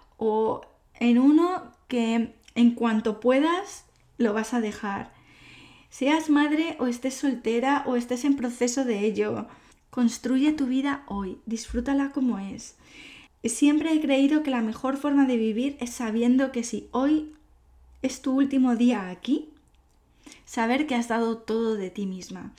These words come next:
que te has vaciado. Vivir cada día sabiendo que estoy dando todo el cariño que tengo dentro a la persona que tengo delante,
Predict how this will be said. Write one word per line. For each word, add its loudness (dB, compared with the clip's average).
que -2
te 0
has -4
vaciado. -8
Vivir 2
cada 0
día -2
sabiendo -2
que -8
estoy -2
dando 0
todo -4
el -4
cariño 2
que -8
tengo 2
dentro -6
a -6
la -2
persona 2
que -2
tengo 2
delante, -4